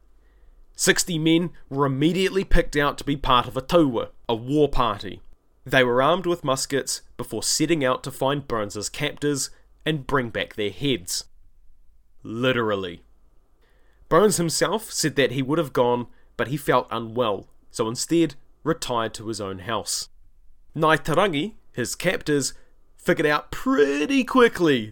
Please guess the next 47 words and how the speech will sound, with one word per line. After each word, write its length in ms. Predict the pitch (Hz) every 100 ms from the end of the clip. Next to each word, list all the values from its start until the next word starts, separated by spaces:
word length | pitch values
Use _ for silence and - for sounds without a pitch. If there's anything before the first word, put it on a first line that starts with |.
| -
that 160 | 147 135
they 100 | 143
weren't 300 | 135 147 139
going 200 | 139 127
to 60 | 127
find 380 | - 165 156
him, 260 | 123 113 95 - _ _
and 120 | 135 143
that 180 | 170
when 100 | 135
he 120 | 127 113
did 320 | 127 185 180
reach 320 | 180 160 -
the 100 | 131
rest 280 | 127 135 -
of 100 | 113
Team 260 | 127 113
Burns, 500 | 107 147 151 156 - - - _
they 100 | -
would 160 | 139 143
come 200 | - 113
after 340 | 117 113 -
them. 240 | 104 87 87 - - - _ _
So 180 | - 131
they 100 | -
quickly 400 | - 196 190 175
got 180 | 160
out 180 | 143 143
of 100 | 131
there, 320 | 139 139 135 - - -
only 380 | 135 160 165 151
leaving 340 | 143 143 151
behind 420 | 139 131 123 120 113
four 240 | - 107
pigs, 520 | - 165 123 - - - - - -
which 200 | 147 -
the 100 | 127
pursuing 440 | 135 - 135 120
party 320 | - 107 104
found 500 | 98 - 127 123 117 - -
and 160 | 110 -
brought 260 | 101 -
back. 420 | 139 104 - - - - - - _ - 180
Although 380 | 175 160 196
they 200 | 208 185
hadn't 360 | 127 156 165 143
exacted 640 | 135 113 127 - 135 123